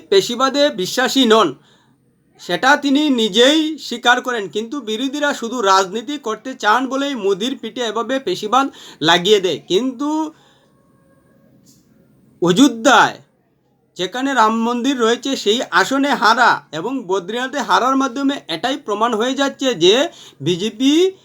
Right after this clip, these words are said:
বা মোদি পেশিবাদে বিশ্বাসী নয়, যার কারণে হিন্দু ধর্মের পীঠস্থানগুলিতেও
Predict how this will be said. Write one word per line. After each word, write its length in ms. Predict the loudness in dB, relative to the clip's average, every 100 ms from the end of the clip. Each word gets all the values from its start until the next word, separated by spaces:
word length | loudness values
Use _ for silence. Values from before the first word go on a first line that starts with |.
| _
বা 180 | 2 4
মোদি 540 | 4 0 0 0 -2 -4 _ _ -10
পেশিবাদে 600 | -8 -6 -4 -2 0 2
বিশ্বাসী 480 | 0 -2 -2 0 0
নয়, 240 | 2 2
যার 280 | 4 4 4
কারণে 480 | 0 -2 -2 -2 -4 _ _ _ _ -6
হিন্দু 460 | 2 4 4 4 4
ধর্মের 680 | 4 4 4 2 4 2
পীঠস্থানগুলিতেও 1400 | 0 -8 -2 -2 0 2 2 2 0 0 0 0 0 -2